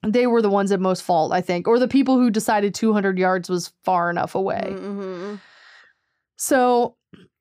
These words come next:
Speaker 1: Katie settled with the victims' of families in-, and with those who were injured. Joe Dean, the reporter who lost his eye, was paid ten thousand dollars and given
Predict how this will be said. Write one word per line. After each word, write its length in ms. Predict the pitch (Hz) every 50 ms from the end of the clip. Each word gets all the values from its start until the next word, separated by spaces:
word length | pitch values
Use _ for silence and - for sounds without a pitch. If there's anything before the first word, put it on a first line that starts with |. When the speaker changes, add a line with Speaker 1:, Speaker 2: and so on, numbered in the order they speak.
| _ -
Speaker 1:
Katie 680 | - 262 294 311 311 320 311 311 302 294 285 262 - - _ _ _ _ _ _ _ _ _ _ _ _ _ _ _ _ _ -
settled 600 | - - - 240 220 220 262 269 277 240 254 220
with 180 | 233 240 233
the 80 | - 208
victims' 420 | 190 214 208 208 - 240 233 226
of 100 | 240 214
families 680 | - 220 196 190 196 202 202 196 196 202 202 196 - -
in-, 200 | - 202 196 - _ _ -
and 420 | - 196 202 208 208 208 208 214 185
with 380 | 185 202 202 196 190 - - -
those 240 | - 208 202 202 208
who 60 | - 214
were 120 | 214 208
injured. 420 | 190 196 202 190 196 196 202 196
Joe 220 | 175 - 196 196 202
Dean, 680 | 196 202 208 202 208 202 202 202 202 202 196 196 226 - -
the 440 | - 185 185 190 185 180 180 185 185
reporter 420 | 190 190 180 - 208 208 196 202 208
who 100 | 202 202
lost 360 | 190 190 190 196 190 - -
his 140 | - 202 185
eye, 380 | 180 - 175 180 185 190 190 190
was 220 | 190 190 185 -
paid 600 | - - - 190 190 185 185 190 185 180 214 - _ _ _ _ _ _ _ -
ten 220 | - 226 214 214
thousand 360 | 214 233 208 202 208 196 208 190
dollars 640 | 202 185 185 196 196 208 208 214 226 226 220 - -
and 420 | - - 190 190 180 180 190 180
given 520 | 175 202 190 190 196 185 180 180 175 175